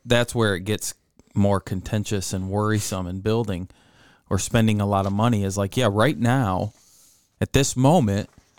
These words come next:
we think we can, uh, afford this.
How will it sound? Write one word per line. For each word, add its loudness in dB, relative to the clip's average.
we 6
think -2
we 4
can, 0
uh, -2
afford 2
this. -6